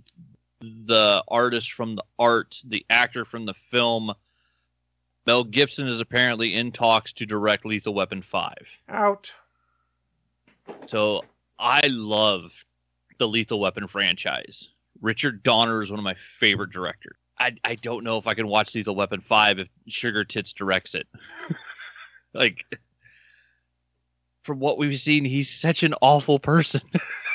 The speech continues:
Speaker 2: It's the same thing I
Speaker 1: So
Speaker 2: said when they were bringing him in to be the main character in the Continental prequel to the John Wick movies. I was like, "Nope,
Speaker 1: Yeah.
Speaker 2: out."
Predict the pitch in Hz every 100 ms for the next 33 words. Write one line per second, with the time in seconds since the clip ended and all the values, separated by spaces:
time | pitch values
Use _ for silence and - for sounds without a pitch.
0 | - - - - - _ _ _ _ _
1 | 151 143 156 190 180 185 180 107 185 160
2 | 170 160 147 160 147 151 156 147 156 151
3 | 151 143 143 139 147 135 147 139 147 135
4 | 127 156 156 143 143 127 117 _ _ 147
5 | 147 - 127 117 - 131 120 120 _ -
6 | 123 135 131 143 139 131 113 117 117 127
7 | 135 131 160 156 120 107 165 160